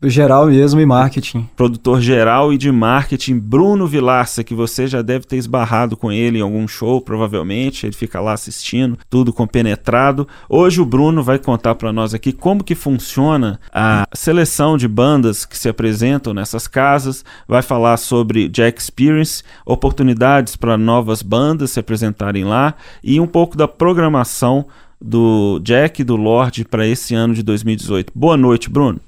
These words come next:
Speaker 1: Boa noite, Marcos. Tudo bem? Beleza?
Speaker 2: Tudo.
Speaker 1: Prazer estar aí.
Speaker 2: Tudo jóia. Vamos aproveitar e já começar na lata.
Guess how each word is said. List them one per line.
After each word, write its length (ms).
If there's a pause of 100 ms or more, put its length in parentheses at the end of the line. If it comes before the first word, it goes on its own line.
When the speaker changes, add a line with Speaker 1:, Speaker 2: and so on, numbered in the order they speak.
(380)
Speaker 1:
Boa 220
noite, 240
Marcos. 240
Tudo 200
bem? 200
Beleza? 400
Speaker 2:
Tudo. 60
Speaker 1:
Prazer 260
estar 260
aí. 240 (380)
Speaker 2:
Tudo 260
jóia. 400
Vamos 200
aproveitar 480
e 40
já 120
começar 520
na 140
lata. 540